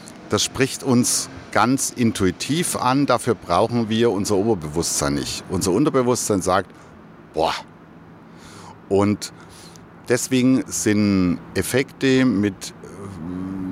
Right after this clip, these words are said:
mit Feuer, äh, et cetera einfach was, was dein Gefühl anspricht.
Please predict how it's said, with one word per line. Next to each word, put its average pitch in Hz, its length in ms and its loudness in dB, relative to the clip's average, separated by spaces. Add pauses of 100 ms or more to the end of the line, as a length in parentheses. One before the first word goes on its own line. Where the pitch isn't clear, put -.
(140)
mit 107 200 2
Feuer, 120 760 4 (120)
äh, 95 420 4
et - 200 -8
cetera 110 440 2
einfach 107 400 -2 (100)
was, 101 400 -2 (800)
was - 340 0 (340)
dein 90 460 0
Gefühl 156 520 0
anspricht. - 880 -6